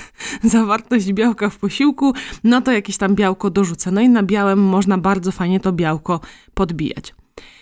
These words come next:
Wcześniej, wcześniej miałam duże uprzedzenie do produktów nabiałowych,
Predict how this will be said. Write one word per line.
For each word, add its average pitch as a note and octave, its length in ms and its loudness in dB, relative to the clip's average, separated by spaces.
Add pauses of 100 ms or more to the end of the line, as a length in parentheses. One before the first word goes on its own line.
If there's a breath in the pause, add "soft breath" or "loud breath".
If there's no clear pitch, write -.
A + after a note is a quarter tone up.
(120 loud breath)
Wcześniej, E4 400 2
wcześniej C4 320 4
miałam G#3+ 300 4
duże A#3 260 2
uprzedzenie A3 800 2
do F3 120 0
produktów F#3+ 640 -2
nabiałowych, F#3+ 840 0